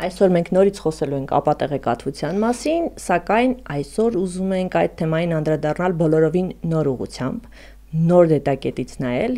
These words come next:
և դրա համար ունենք մի շատ հետաքրքիր հյուր։ Այսօր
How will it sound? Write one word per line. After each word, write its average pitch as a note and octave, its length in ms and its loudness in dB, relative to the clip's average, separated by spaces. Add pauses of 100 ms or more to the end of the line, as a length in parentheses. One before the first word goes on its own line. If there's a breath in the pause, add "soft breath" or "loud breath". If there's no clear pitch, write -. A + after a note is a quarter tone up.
և F3+ 160 0
դրա D3 240 0
համար F3 240 -2
ունենք D#3 240 -4
մի C#3 100 -4 (120)
շատ D3+ 240 -4
հետաքրքիր - 420 -12
հյուր։ G3 180 0 (460 loud breath)
Այսօր G3+ 240 -2